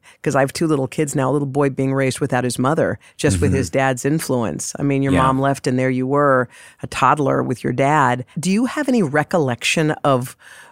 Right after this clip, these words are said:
Speaker 1: of your childhood? What do you remember of those early years?
Speaker 2: My mom, uh, left me and my dad. And so, uh,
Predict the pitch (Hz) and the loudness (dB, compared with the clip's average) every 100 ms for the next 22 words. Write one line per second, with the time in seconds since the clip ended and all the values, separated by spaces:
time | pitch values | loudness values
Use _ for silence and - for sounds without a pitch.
0 | - 147 139 127 - 123 143 147 170 135 | -4 -2 0 0 2 2 2 0 -2 0
1 | 165 185 151 131 131 120 101 90 - - | 0 0 0 0 0 0 -2 -4 -10 -10
2 | 135 - 131 131 131 135 - 80 - - | -4 0 0 0 -2 -2 -4 -4 -6 -10
3 | _ _ _ _ - 117 123 117 120 135 | _ _ _ _ -8 -2 0 2 2 2
4 | 143 143 - - 117 104 98 104 104 - | 2 -2 -4 -2 0 0 0 0 0 -4
5 | - - 95 92 95 90 85 92 82 80 | -14 -10 -2 0 2 0 0 0 0 0
6 | 85 90 90 85 87 85 - 92 87 82 | -2 -4 -4 -2 -2 -4 -4 -2 0 2
7 | 85 82 - _ _ - 95 87 | 0 -4 -16 _ _ -2 0 0